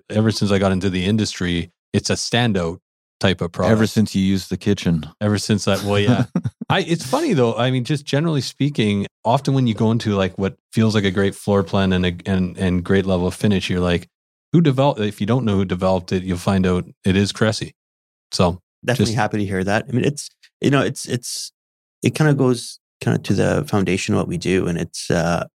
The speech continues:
Speaker 3: you know, we, we try not to rely on, you know, kind of our outside consultant team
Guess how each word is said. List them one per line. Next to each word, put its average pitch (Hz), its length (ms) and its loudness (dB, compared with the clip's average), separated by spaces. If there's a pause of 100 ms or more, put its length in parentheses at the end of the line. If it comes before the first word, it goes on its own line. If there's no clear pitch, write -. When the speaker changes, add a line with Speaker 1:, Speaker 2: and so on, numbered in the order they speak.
Speaker 3:
you - 40 -2
know, 92 140 0
we, 98 320 0 (760)
we 107 160 4
try 107 460 0
not 104 340 -4
to - 160 -8
rely 87 640 0 (280)
on, 85 380 -2 (260)
you 92 60 -2
know, 87 100 0
kind 95 200 0
of 87 80 2
our 90 140 0
outside 90 520 0
consultant - 420 -4
team 85 320 -2